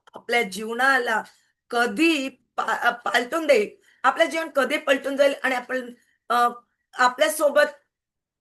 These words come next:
जे शाश्वत आनंद आहे त्या सुखाची आपण कशी अनुभूती करू हे आपल्याला समजणार सुद्धा नाही. त्यासाठी,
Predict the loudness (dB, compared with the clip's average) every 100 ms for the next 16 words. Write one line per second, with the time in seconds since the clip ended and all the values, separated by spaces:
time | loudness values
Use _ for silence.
0 | _ _ _ _ _ _ -8 -4 -2 -2
1 | -2 -2 0 0 0 -2 -2 2 0 0
2 | -4 -6 -4 -4 -2 -4 -6 -8 -10 -4
3 | -4 -4 -6 -12 -6 -4 -4 -6 _ -4
4 | 0 0 0 -4 -4 -8 -8 -8 -8 -10
5 | -10 -12 -6 -6 -4 -8 -12 _ _ 0
6 | 0 2 -2 -4 -6 -6 -12